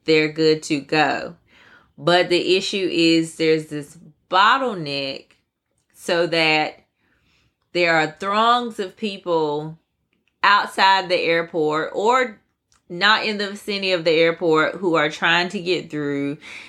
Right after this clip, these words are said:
They have to go through certain checkpoints that the Taliban have set up.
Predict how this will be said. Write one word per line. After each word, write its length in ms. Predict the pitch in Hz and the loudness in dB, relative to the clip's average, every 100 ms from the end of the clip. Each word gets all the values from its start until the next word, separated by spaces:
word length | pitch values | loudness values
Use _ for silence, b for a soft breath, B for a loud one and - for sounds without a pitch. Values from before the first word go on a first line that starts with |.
| B | B
They 180 | 160 160 | 0 2
have 280 | 175 170 170 | 4 2 0
to 100 | 170 | -2
go 280 | 156 165 165 | 0 2 0
through 380 | 160 165 160 165 | 0 0 0 -2
certain 540 | - 170 160 - 139 | 0 0 0 -4 -10
checkpoints 1300 | - - 180 - - 190 170 165 160 160 156 - - | -8 0 0 0 -6 -6 -2 0 0 -4 -8 -16 -6
that 400 | 160 147 147 - | -2 0 0 -2
the 80 | 160 | -4
Taliban 640 | 175 156 156 156 156 156 | 2 2 2 2 0 0
have 260 | 165 151 | 0 -2
set 400 | 156 - 151 135 - | -4 -4 -2 -2 -4
up. 540 | 156 160 156 151 _ | 0 0 0 -4 _